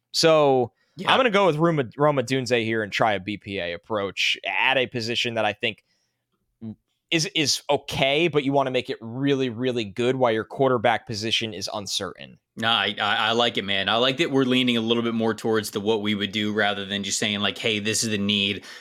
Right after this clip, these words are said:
Speaker 2: Let's throw J C Latham in the top ten." And, uh,
Speaker 1: Yeah,
Speaker 2: maybe
Speaker 1: that's not
Speaker 2: he
Speaker 1: smart
Speaker 2: ends up there, but,
Speaker 1: drafting.
Speaker 2: uh, right. I don't think that it's there. You, you, you said it right there. Don't think th-, I don't think that it's smart drafting. And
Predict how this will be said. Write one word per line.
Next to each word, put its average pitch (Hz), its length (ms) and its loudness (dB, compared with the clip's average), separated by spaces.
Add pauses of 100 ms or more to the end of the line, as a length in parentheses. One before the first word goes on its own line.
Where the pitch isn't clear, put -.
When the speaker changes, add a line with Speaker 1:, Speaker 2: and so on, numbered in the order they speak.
(120)
Speaker 2:
Let's 110 440 0 (460)
throw 127 360 4
J 120 260 2
C 120 180 0
Latham 110 440 2
in 110 80 0
the 107 80 -2
top 107 340 0
ten." 107 380 0
And, 98 320 -4
uh, - 40 -6
Speaker 1:
Yeah, 277 180 4
Speaker 2:
maybe 139 160 6
Speaker 1:
that's 139 220 2
not 196 340 2 (120)
Speaker 2:
he 180 140 4
Speaker 1:
smart 175 240 6
Speaker 2:
ends 156 100 4
up 139 60 -2
there, 147 240 4
but, 107 60 -2
Speaker 1:
drafting. 117 240 -4 (180)
Speaker 2:
uh, 147 60 0
right. 135 220 4
I 127 140 2
don't 143 180 0
think 135 200 0
that 127 100 2
it's 123 160 -2
there. 120 340 2
You, 127 300 -4
you, 151 240 -6 (260)
you 147 160 -4
said 139 240 0
it 113 60 -2
right 101 180 -4
there. - 120 -16 (520)
Don't 165 320 2
think 165 220 -2
th-, - 100 -10
I 131 120 4
don't 156 160 -2
think 156 160 -4
that 139 100 -2
it's 117 140 -4
smart 127 320 -2
drafting. 98 520 -6
And 117 340 -2